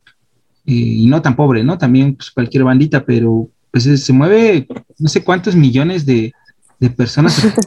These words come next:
Speaker 1: Y, y, pues, sí duele, ¿no? Que, que, que pasen este tipo de cosas, porque imagínate que un día te despides de tu familia y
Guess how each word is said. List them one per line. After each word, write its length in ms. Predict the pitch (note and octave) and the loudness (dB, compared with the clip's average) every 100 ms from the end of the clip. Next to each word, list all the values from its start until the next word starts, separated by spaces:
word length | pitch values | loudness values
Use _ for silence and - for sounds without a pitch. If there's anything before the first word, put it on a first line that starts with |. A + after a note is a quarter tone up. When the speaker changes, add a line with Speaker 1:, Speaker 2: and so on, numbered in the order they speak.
| - D3 C#3+ - _ _ _ _ _ _ - | -6 -12 -14 -16 _ _ _ _ _ _ -2
Speaker 1:
Y, 520 | C3 C3+ C#3 C3 C3 | 2 2 2 4 2
y, 40 | |
pues, 200 | B2+ C3 | 2 -2
sí 100 | F3 | 2
duele, 340 | E3+ F#3+ F#3 D#3+ | 2 4 4 2
¿no? 180 | D#3 - | 0 -2
Que, 140 | D3+ | -6
que, 260 | - B2+ A#2 | -2 -2 -2
que 100 | B2+ | -6
pasen 300 | - D3 D#3+ | -2 0 2
este 160 | D3+ | 0
tipo 260 | D3 E3 E3 | -2 0 0
de 100 | A#2 | 0
cosas, 280 | D3 D3+ F#3+ | 0 0 0
porque 680 | - C#3 - C3 B2+ C3 - _ _ _ - | -2 -4 -2 -2 -2 -4 -8 _ _ _ 0
imagínate 400 | D3+ F3 A#3+ A#3 | 0 2 2 2
que 80 | A3+ | 0
un 80 | |
día 400 | A3+ A#3 A#3 A3+ _ _ _ _ _ _ _ _ | 2 2 0 -2 _ _ _ _ _ _ _ _
te 140 | D3+ | 0
despides 400 | D3 - G3 G#3 E3+ | 2 0 0 0 0
de 60 | |
tu 100 | C#3 | -2
familia 560 | C#3 D3 G3 A3 A3 G#3 | 0 2 2 2 2 2
y 520 | D#3 C#3+ C#3 C3+ C3+ | 2 2 0 0 -2